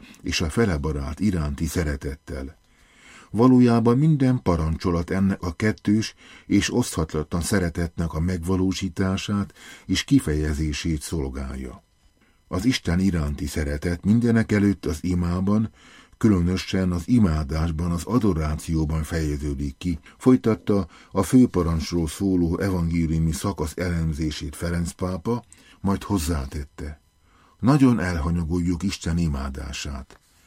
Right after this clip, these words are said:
Hálát adunk, könyörgünk valamiért,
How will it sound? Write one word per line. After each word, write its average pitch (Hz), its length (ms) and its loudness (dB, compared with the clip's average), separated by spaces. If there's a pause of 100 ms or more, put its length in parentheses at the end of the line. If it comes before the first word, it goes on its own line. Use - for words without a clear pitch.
(520)
Hálát 107 560 4
adunk, 92 400 0
könyörgünk 85 600 0
valamiért, 90 760 0